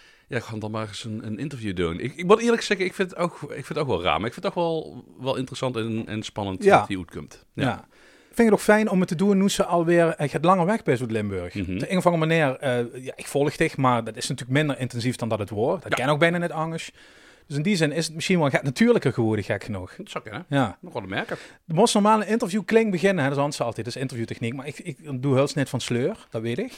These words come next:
Speaker 1: <laughs>
Speaker 2: Dus zou ik gewoon goed beginnen?
Speaker 1: Eh, meteen, bam.
Speaker 2: Wie geeft het met
Speaker 1: <laughs> Het gaat heel erg goed.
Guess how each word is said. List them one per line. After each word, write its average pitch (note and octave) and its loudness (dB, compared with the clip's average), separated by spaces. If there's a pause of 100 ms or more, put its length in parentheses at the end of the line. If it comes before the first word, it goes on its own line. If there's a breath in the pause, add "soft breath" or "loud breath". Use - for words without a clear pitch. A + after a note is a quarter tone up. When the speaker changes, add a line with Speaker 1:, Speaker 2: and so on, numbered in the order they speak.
Speaker 1:
<laughs> A3+ 0
Speaker 2:
Dus A#3+ 2
zou A3 8
ik A3 6
gewoon G#3+ 2
goed A3+ 2
beginnen? C4+ 0 (520 loud breath)
Speaker 1:
Eh, B2+ -12
meteen, C3 -2
bam. C3 0
Speaker 2:
Wie G3+ 2
geeft A#3+ 8
het F#3 4
met C#3 0
Speaker 1:
<laughs> A2+ -4 (920 loud breath)
Het B3 0
gaat F3 0
heel A#2 4
erg G#2 0
goed. D#4 -6